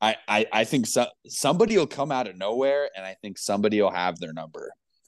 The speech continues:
And it just, just,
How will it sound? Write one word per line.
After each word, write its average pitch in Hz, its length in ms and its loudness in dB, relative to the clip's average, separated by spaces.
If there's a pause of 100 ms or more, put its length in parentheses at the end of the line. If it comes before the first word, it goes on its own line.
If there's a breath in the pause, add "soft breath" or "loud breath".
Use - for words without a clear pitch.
(520)
And 95 600 2 (440)
it 110 120 2
just, 113 340 0 (160)
just, 143 380 0